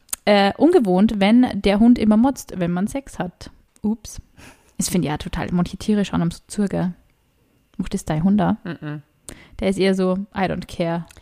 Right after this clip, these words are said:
Speaker 2: Er legt sich hin, das ist so lustig. Es kommt, erstens kommt ein bisschen drauf an, welcher Mensch da in meinem Bett ist.
Speaker 1: Ja.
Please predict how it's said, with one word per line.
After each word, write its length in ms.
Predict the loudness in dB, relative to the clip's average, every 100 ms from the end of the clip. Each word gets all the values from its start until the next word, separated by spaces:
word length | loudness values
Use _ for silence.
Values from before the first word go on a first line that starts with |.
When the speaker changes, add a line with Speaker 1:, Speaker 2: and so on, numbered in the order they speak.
| _
Speaker 2:
Er 120 | -4 -2
legt 260 | -2 -4
sich 100 | -6
hin, 160 | -6 -6
das 160 | -8 -6
ist 160 | -6
so 60 | -6
lustig. 500 | -6 -6 -6 -8 -8
Es 120 | -10
kommt, 440 | -2 2 2 0 -8 _
erstens 300 | -2 0 -2
kommt 200 | -2 -2 -2
ein 80 |
bisschen 220 | -6 -10 -8
drauf 200 | -6 -4
an, 280 | -4 -2
welcher 300 | -4 -6 -6 -6
Mensch 340 | -6 -8 -8
da 180 | -8 -8 -8
in 140 | -6
meinem 240 | -4 -4 -2
Bett 240 | -4 -4
ist. 300 | -8 -8 -12 -8
Speaker 1:
Ja. 200 | -4